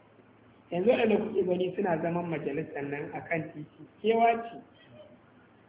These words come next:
Saboda, <laughs> saboda haka ba zai iya zama a gida ba. In ya zauna a gida sai hawan jinin shi ya ɗaga. Saboda haka kullum yana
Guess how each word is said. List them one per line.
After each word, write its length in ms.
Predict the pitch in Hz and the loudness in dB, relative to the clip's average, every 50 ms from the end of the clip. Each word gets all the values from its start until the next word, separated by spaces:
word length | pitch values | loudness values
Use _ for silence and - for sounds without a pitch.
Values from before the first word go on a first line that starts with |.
| - - - - - - - - - - - - - - - - - - - - - - - - | -20 -20 -20 -20 -20 -20 -20 -20 -20 -20 -20 -20 -20 -20 -20 -20 -20 -20 -20 -20 -20 -8 0 2
Saboda, 240 | 226 240 247 240 214 - - - - - - 208 208 180 156 | 4 6 6 6 4 4 2 -2 -6 -2 2 4 4 6 6
<laughs> 580 | 131 123 - - - - - - - - - - | 4 2 0 0 -2 -4 -4 -4 -4 -2 2 4
saboda 260 | 254 277 285 269 262 | 6 6 8 8 6
haka 220 | 262 262 247 240 | 6 6 6 6
ba 120 | 226 226 226 | 8 8 8
zai 140 | 226 302 302 | 6 6 6
iya 240 | 302 277 277 254 214 | 8 8 8 10 8
zama 300 | 220 226 226 226 226 202 | 8 8 8 8 8 8
a 60 | 190 170 156 | 6 4 4
gida 260 | 151 156 156 151 160 | 2 2 2 2 2
ba. 240 | 151 151 143 147 - - - - - - - - - - - - - - - - - - - - - - - - - - - - - - - - - - - - - - - - | 2 2 0 0 -2 -10 -16 -20 -20 -20 -20 -20 -20 -20 -20 -20 -20 -20 -20 -20 -20 -20 -20 -20 -20 -20 -20 -20 -20 -20 -20 -20 -20 -20 -20 -20 -20 -20 -20 -20 -20 -20 -10 -2
In 120 | - 254 269 | 2 4 4
ya 100 | 285 277 269 | 4 6 6
zauna 220 | 285 285 285 269 | 6 6 6 6
a 160 | 220 196 196 185 | 6 6 6 6
gida 280 | 185 214 214 214 208 208 208 - | 8 8 8 8 8 6 4 4
sai 60 | 226 | 6
hawan 360 | 220 214 220 220 226 226 226 | 8 8 8 10 10 10 10
jinin 360 | 220 220 220 226 226 226 226 226 | 8 8 6 4 4 4 4 2
shi 80 | - | 2
ya 80 | 160 - | 2 4
ɗaga. 280 | - 165 160 151 143 - - - - - - - - - - - - - - - - - - - - - - - - - | 4 4 4 2 0 -2 -4 -8 -16 -20 -20 -20 -20 -20 -20 -20 -20 -20 -20 -20 -20 -20 -20 -20 -20 -20 -18 -18 -4 4
Saboda 300 | - 254 254 262 254 247 | 6 8 8 10 10 8
haka 220 | 247 247 240 226 220 226 | 8 8 8 8 8 8
kullum 360 | 233 269 277 285 285 294 285 285 | 8 8 8 8 8 8 8 8
yana 220 | 285 277 254 226 | 8 8 8 8